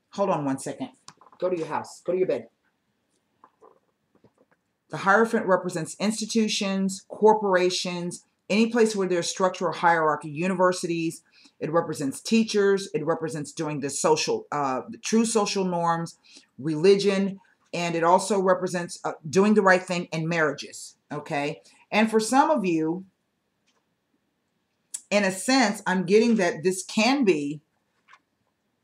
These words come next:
this is either a marriage offer or it is the end of a relationship, like a marriage. Either way, it's something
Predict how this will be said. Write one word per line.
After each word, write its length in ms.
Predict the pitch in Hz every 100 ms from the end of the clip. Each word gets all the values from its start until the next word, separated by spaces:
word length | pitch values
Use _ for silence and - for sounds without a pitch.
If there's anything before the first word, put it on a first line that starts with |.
| _ -
this 240 | 147 190
is 80 | 214
either 400 | 220 208 196 - - - - - 190 _ _ _ _ _ _ _ _ _ _ _ _ _ _ _ _ _ _ _ _ _ _ _ _ - - _ _
a 80 | 160
marriage 420 | 180 202 220 202 -
offer 600 | 180 196 - 269 302 320 - _ _ _ _ _
or 240 | - 196 -
it 80 | 202
is 160 | 202
the 180 | 175 220 220
end 420 | 285 294 190 175
of 180 | 170 165 -
a 60 |
relationship, 720 | 156 147 143 - 135 - 131 -
like 200 | 147 151
a 40 | 151
marriage. 640 | 147 127 110 - - - _ _ _ - - _ _ _ _ _ _ _ -
Either 260 | 214 269
way, 380 | 240 208 214 220
it's 220 | 190 190
something 400 | 220 214 220 202